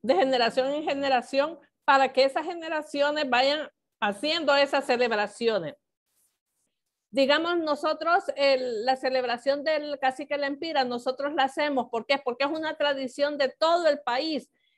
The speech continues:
Entonces, esa es una, una tradición oral.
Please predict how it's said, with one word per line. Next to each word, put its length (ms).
Entonces, 460
esa 500
es 140
una, 800
una 280
tradición 840
oral. 560